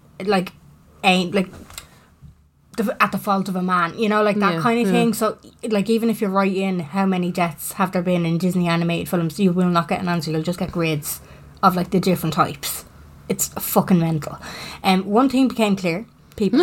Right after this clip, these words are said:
Speaker 2: <laughs>
Speaker 1: are batshit crazy about Disney. And like that I said, it's, it's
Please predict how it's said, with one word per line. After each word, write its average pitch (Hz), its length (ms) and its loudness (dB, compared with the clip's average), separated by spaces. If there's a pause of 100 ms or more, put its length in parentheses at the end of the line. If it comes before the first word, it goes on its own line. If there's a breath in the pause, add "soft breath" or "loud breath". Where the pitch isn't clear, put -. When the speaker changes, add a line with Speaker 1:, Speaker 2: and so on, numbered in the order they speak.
(120)
Speaker 2:
<laughs> - 100 -12
Speaker 1:
are 180 380 4
batshit 185 380 -4
crazy 160 320 -2
about 160 260 -4
Disney. 196 340 -4 (460 loud breath)
And 165 380 4
like 175 240 0
that 180 120 -2
I 180 60 -2
said, 170 240 0
it's, - 160 -8
it's - 280 -10